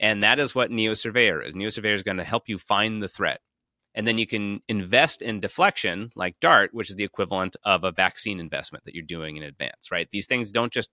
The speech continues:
pull off the shelves. You gotta make them, figure out how they work, and have them ready to go for when a threat happens. And we're starting to do that now, which is, again, the really exciting thing that we're seeing with planetary defense this year. So neo Surveyor,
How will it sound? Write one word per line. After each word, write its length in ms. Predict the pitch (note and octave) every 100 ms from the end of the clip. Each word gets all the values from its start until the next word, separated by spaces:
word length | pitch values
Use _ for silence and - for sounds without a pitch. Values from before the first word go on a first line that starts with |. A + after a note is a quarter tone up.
| _ -
pull 180 | C3+
off 160 | C3+ B2+
the 80 | A#2+
shelves. 380 | - C#3 D#3 G#2+
You 60 |
gotta 200 | F#2+ A2
make 320 | F2 G2+ B2+
them, 220 | D3 C#3+ -
figure 240 | A2+ G#2+
out 140 | G2+ D#2+
how 120 | F#2+
they 140 | F2
work, 300 | E2+ C3 D3+ - - - _
and 180 | G2+ G2
have 200 | G#2 A2+
them 200 | G#2 G2
ready 300 | A2 C#3 C#3
to 120 | A2+
go 280 | G2+ C#3+ C#3 -
for 100 | F#2+
when 300 | E2+ A2+ A2+
a 60 |
threat 260 | G2 G2+ F#2
happens. 500 | - G3+ - F2 F2 _ _ _
And 80 | D3+
we're 60 | G#3
starting 500 | - D#3+ F#3 E3 B2
to 100 | A2
do 200 | C#3+ D3+
that 180 | F2
now, 180 | F2+ D#2+
which 200 | D#2+ G2
is, 100 | G2
again, 220 | G#2+ B2+
the 80 | A2+
really 320 | A2+ E3 F3
exciting 420 | D3 - B2+ B2 A2
thing 100 | B2
that 60 |
we're 60 | G#2
seeing 200 | - A2
with 120 | G2+
planetary 480 | G#2 G2 F#2 F#2+ E2+
defense 340 | - A#2+ A#2
this 240 | - E2+ -
year. 100 | -
So 140 | -
neo 300 | G2+ E3 A#3+
Surveyor, 720 | G#3+ D#3 C3 D3+ D#3 F#2 G2+